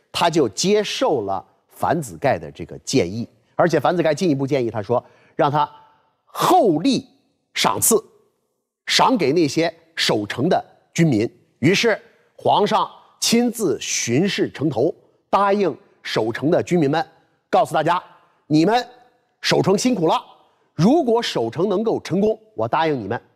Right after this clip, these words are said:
没有官儿的直接升到六品官儿，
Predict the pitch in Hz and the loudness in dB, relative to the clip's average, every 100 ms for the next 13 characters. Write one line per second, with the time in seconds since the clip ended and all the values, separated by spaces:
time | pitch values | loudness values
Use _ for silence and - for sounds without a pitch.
0 | _ - 131 277 262 143 247 247 165 - | _ -6 0 2 2 0 -2 -2 -4 -10
1 | _ _ _ _ _ _ - 233 330 285 | _ _ _ _ _ _ 2 4 4 2
2 | 311 - _ _ _ _ _ _ _ _ | -2 -2 _ _ _ _ _ _ _ _
3 | _ _ _ _ _ - 269 240 - - | _ _ _ _ _ 0 2 2 0 -4
4 | 277 185 113 113 | -2 -2 -2 -4